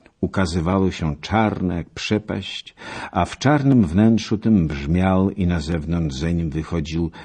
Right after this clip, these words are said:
zgrzybiały, trzęsący się, lecz dość donośny głos męski.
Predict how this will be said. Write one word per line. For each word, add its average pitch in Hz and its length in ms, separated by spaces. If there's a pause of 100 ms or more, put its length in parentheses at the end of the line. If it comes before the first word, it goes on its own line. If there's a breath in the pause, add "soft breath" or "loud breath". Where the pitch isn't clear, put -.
zgrzybiały, 85 1000
trzęsący 82 840
się, 80 260 (300)
lecz 113 280
dość 123 480
donośny 98 720
głos 71 380
męski. 67 680